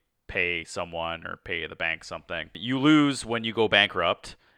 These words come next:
And actually, the game ends when a person goes bankrupt. The, well, the game is, the shorter version ends. There is a longer version where you have, everyone else has to go <laughs> bankrupt before the game ends, which could go, uh, a very long time. We call that the short version, the one where everyone has to go bankrupt.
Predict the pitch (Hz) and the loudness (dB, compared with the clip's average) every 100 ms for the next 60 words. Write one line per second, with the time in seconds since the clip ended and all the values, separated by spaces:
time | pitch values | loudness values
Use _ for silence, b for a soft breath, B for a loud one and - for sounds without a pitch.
0 | - 117 117 127 110 104 107 95 92 98 | 2 4 4 2 0 4 4 4 2 0
1 | 87 - - 95 87 98 - 98 98 90 | -4 -14 -4 -2 0 -2 -4 -6 -6 -4
2 | 92 92 107 107 - - 98 - 107 98 | -2 -2 0 -2 -4 -12 -10 -6 -4 0
3 | 92 90 - - 110 - 127 120 104 95 | -2 -2 -12 -10 -6 -2 4 4 4 0
4 | 92 85 85 71 82 82 82 - _ _ | -2 -2 -6 -4 -4 -6 -16 -18 _ _
5 | - 113 107 101 95 101 98 92 92 92 | -2 0 2 0 2 2 0 0 -2 -4
6 | 87 85 85 85 90 90 87 85 82 85 | -8 -4 -4 -4 -4 -2 0 -2 -2 -4
7 | 82 - 92 82 - - - - 90 - | -4 -4 -6 -6 -6 -8 -4 0 0 0
8 | 95 82 - 107 - 87 95 87 101 B | -4 -6 -10 -16 -10 -6 -4 -6 -10 B
9 | B B 117 87 90 87 82 87 87 90 | B B -10 -2 -2 -2 -4 -6 -10 -12
10 | - 85 85 85 82 82 80 53 85 90 | -12 -8 -4 -2 -4 -2 -2 -2 -4 -4
11 | 82 82 85 82 101 90 82 95 b - | -4 -4 -8 -6 -2 -2 -2 -6 b -8
12 | 120 120 110 104 98 95 - 98 - 87 | 0 4 6 6 4 -2 -2 -2 -2 -6
13 | 85 87 87 101 90 90 78 87 82 82 | -8 -8 -14 -14 -12 -10 -6 -6 -6 -8
14 | - 80 85 82 80 85 - | -8 -8 -6 -6 -4 -6 -6